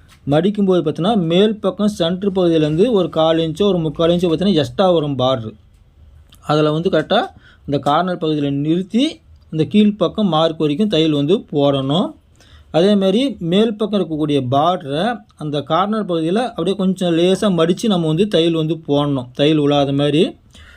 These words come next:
மடிச்சு விட்டு தையல் போடும்போது கரெக்டா நமக்கு வந்து வரும். வீடியோவை நல்லா கவனமா பார்த்தீங்கன்னா,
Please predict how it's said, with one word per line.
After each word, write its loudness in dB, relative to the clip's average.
மடிச்சு 0
விட்டு -6
தையல் 2
போடும்போது 0
கரெக்டா -2
நமக்கு -2
வந்து 0
வரும். 2
வீடியோவை 4
நல்லா -2
கவனமா -2
பார்த்தீங்கன்னா, 0